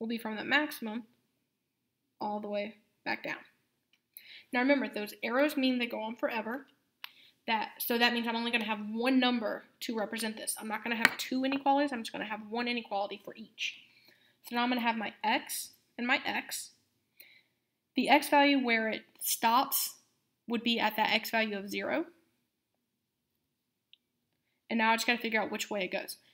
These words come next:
So it's decreasing. The green, if I look at my x of zero, it's gonna be in green on all the numbers that are bigger than zero on the x-axis. So at one, two, three, four, five, six, it's in the green.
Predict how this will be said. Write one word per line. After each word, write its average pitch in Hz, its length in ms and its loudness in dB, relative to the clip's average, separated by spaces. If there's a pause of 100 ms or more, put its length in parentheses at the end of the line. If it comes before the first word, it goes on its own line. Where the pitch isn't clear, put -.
So 226 240 -2
it's 220 120 -4
decreasing. 220 680 0
The 196 60 -6
green, 226 520 2 (480)
if - 60 -6
I 220 60 0
look 220 160 -2
at 214 80 0
my 190 140 -2
x 214 180 0
of 214 120 -6
zero, 262 460 0 (680)
it's 226 140 0
gonna 254 160 4
be 233 80 4
in 220 100 2
green 226 240 0
on 214 220 -4
all 240 200 6
the 269 80 2
numbers 220 280 2
that 208 80 0
are 196 160 -6 (100)
bigger 226 300 6
than 196 200 -8
zero - 260 -6 (440)
on 214 120 -2
the 208 160 -6
x-axis. - 580 0
So 208 220 -4
at - 120 -6 (140)
one, 240 400 0 (100)
two, 240 360 -2
three, 226 380 -2
four, 220 440 -6 (340)
five, 214 320 0
six, 226 340 -2 (300)
it's 214 140 -2
in 208 160 -2
the 190 80 -6
green. 214 320 -8